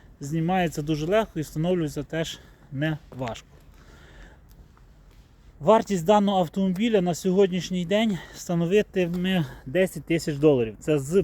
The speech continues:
повним пакетом документів. Ще раз нагадую, автомобіль розмитний, сертифікований і готовий для постановки на облік. Також, що далі по комплектації? Тут у нас задній партронік.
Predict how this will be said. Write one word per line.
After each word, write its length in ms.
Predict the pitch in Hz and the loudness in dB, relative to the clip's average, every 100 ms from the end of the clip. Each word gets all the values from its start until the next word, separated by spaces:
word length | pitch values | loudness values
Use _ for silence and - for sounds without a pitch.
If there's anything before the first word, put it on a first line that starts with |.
| - | 2
повним 340 | 190 214 226 | 2 2 0
пакетом 440 | 175 - 180 180 165 | -2 -4 -4 -4 -6
документів. 640 | 170 170 165 135 - 113 - - - - | -4 -2 0 -2 -4 -14 -14 -18 -20 -8
Ще 180 | - 185 | 2 4
раз 200 | 170 156 | 4 0
нагадую, 400 | 156 151 131 135 | -2 -2 0 -2
автомобіль 400 | 156 180 208 175 | 0 0 4 4
розмитний, 540 | 165 170 185 214 226 | 4 2 -2 0 -2
сертифікований 840 | - 185 180 170 151 190 202 214 165 | -2 -4 -6 -8 -2 0 0 -2 -4
і 120 | 185 | -2
готовий 460 | 160 151 180 185 151 | -2 0 2 2 2
для 220 | 143 160 | 0 0
постановки 600 | - - 143 151 147 147 | -4 -10 -6 -4 -4 -4
на 120 | 147 | 0
облік. 300 | 139 110 107 - - - - - - - | 2 0 -4 -18 -20 -20 -20 -20 -20 0
Також, 500 | 214 196 165 - - - - - - - | 4 4 2 -4 -8 -18 -20 -20 -20 -6
що 220 | - 208 | 0 4
далі 220 | 175 185 - 156 | 4 2 0 -2
по 140 | 185 | -2
комплектації? 840 | - 160 170 151 156 135 - 127 101 - - - - - 143 - - - - - - - - - | -2 -6 -6 -2 -2 -4 -6 -8 -8 -16 -20 -20 -20 -16 -14 -14 -16 -18 -18 -18 -20 -18 -16 -2
Тут 160 | 214 170 | 0 2
у 40 | |
нас 280 | 175 131 - - - - - | 2 0 -2 -20 -20 -20 -12
задній 380 | 170 185 156 175 | 2 4 4 0
партронік. 680 | 165 185 - 196 190 208 | 0 -4 -2 0 0 -2